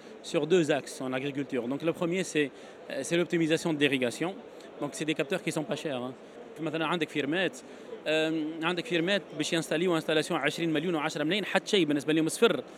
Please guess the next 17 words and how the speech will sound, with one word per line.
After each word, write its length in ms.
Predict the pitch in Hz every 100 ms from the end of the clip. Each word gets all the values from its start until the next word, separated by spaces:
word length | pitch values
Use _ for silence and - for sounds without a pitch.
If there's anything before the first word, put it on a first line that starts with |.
| - - -
هي 200 | 180 180
الكونتور 560 | 160 202 214 208 220
نتاع 200 | 160 147
الضوء 300 | 151 170 190
نتاعو 280 | 165 220 185
هو 140 | 185
عشرة 280 | 175 170 143
ملايين. 280 | 139 127 110 - - - - - - - - -
آه، 180 | 123 120 - -
وفما 260 | 143 247
فلاح 280 | 208 220 233
تقول 180 | 202 220
له 80 | 208
عشرة 240 | 196 208
ملايين 200 | 208 226
يدوخ، 360 | 208 196 139 -
فهمت؟ 340 | 131 165 170